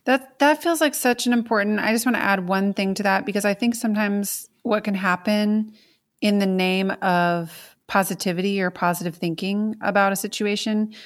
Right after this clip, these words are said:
there's a lot of that floating around from the spiritual community online right now. And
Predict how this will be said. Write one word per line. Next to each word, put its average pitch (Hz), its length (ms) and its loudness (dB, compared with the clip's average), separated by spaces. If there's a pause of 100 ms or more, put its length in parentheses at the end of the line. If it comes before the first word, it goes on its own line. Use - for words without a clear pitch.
(160)
there's 190 120 -4
a 196 60 4
lot 175 340 2
of 180 60 0
that 180 240 0
floating 185 320 -2
around 180 560 0 (140)
from 175 480 0
the 185 80 -8
spiritual 180 520 -4
community 233 540 0
online 226 400 -2
right 226 160 0
now. 233 240 2
And 196 240 -2